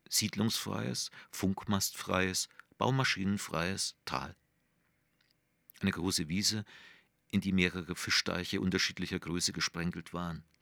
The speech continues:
Die Sonne quetschte sich durch ein Wolkenfenster. Man konnte jeden einzelnen ihrer Strahlen sehen. Sie standen quer an der Landschaft und die Fischteiche lagen wie große Spiegel im grünen Gras.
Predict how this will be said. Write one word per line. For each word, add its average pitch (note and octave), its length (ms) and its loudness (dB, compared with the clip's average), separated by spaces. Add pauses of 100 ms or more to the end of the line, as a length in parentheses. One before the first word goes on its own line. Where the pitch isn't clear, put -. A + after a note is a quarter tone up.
(760)
Die - 60 -4
Sonne A2+ 280 4
quetschte - 340 0
sich - 160 -2
durch - 220 -8 (600)
ein F2+ 160 0
Wolkenfenster. - 800 0 (1000)
Man F2+ 240 -6 (360)
konnte G#2 220 4
jeden G2 360 2
einzelnen G#2+ 640 2
ihrer F2 260 -2
Strahlen E2 560 -2
sehen. F2 400 -2 (760)
Sie - 140 -8
standen F2+ 420 0
quer G2 200 0
an F#2+ 60 2
der F2+ 100 4
Landschaft F2+ 480 -2
und F2 220 -2 (920)
die F#2+ 80 -8
Fischteiche G2 560 2
lagen G2+ 400 -2
wie F2 80 -2
große G#2 360 2
Spiegel F#2+ 460 2
im D#2+ 200 -2 (580)
grünen F#2+ 380 2
Gras. - 500 -6